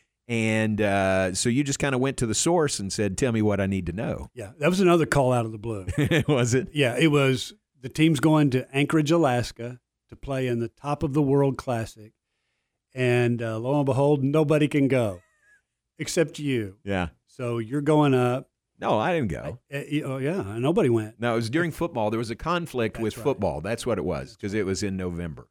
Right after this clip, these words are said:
Speaker 2: Yeah. And I think David Posky was the engineer.
Speaker 1: D Posky.
Speaker 2: So D
Speaker 1: Absolutely.
Speaker 2: Posky and I
Speaker 1: Yep.
Speaker 2: hop on a plane, and I feel like we were going to
Speaker 1: <laughs>
Speaker 2: Russia.
Speaker 1: Anchorage.
Speaker 2: And, but I'm, I'm pretty spooked because I've never done it.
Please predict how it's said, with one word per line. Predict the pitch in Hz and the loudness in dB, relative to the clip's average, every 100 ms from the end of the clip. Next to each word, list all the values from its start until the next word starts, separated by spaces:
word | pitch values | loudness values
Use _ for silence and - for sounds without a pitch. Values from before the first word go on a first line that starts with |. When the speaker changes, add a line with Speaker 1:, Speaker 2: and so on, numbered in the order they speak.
| _ | _
Speaker 2:
Yeah. | 107 92 _ _ _ _ - | -20 -20 _ _ _ _ -4
And | 151 | -2
I | |
think | 151 180 220 151 | 0 0 0 -2
David | 127 143 139 | -4 -2 -2
Posky | - 127 110 - 110 | -4 -4 -6 -10 -18
was | 107 101 | -20 -20
the | 107 | -20
engineer. | 101 95 | -20 _
Speaker 1:
D | 92 98 | -6 -4
Posky. | 98 82 - 67 - _ | -2 -4 -6 -12 -20 _
Speaker 2:
So | - | -4
D | 143 | 0
Speaker 1:
Absolutely. | 160 | 2
Speaker 2:
Posky | 160 175 165 139 | 2 2 0 -2
and | 123 | -2
I | 120 120 123 131 | -2 -4 -6 -8
Speaker 1:
Yep. | 101 | -10
Speaker 2:
hop | 127 139 | -10 -6
on | 147 | -6
a | 139 | -6
plane, | 147 147 147 147 | -6 -4 -2 0
and | 117 107 143 | -2 -6 -6
I | 156 165 | -2 0
feel | 151 | 0
like | 127 127 | -2 -8
we | |
were | 113 | -4
going | 139 135 | 0 2
to | 113 | 2
Speaker 1:
<laughs> | |
Speaker 2:
Russia. | 113 147 143 - 95 - - | 2 2 2 0 -6 -14 -16
Speaker 1:
Anchorage. | 135 110 98 107 _ _ _ _ _ - | -18 -14 -14 -14 _ _ _ _ _ -2
Speaker 2:
And, | 147 147 147 | 2 2 0
but | 156 151 | -2 4
I'm, | 156 190 175 139 | 6 6 6 2
I'm | 135 151 156 | 0 2 2
pretty | 151 143 | 2 2
spooked | 127 - 117 98 _ _ _ _ _ 135 | 0 -6 -10 -12 _ _ _ _ _ -14
because | 120 127 | -8 -6
I've | 123 | -4
never | 120 127 139 143 147 | -4 0 2 4 4
done | 135 113 104 | 2 2 0
it. | 104 | -6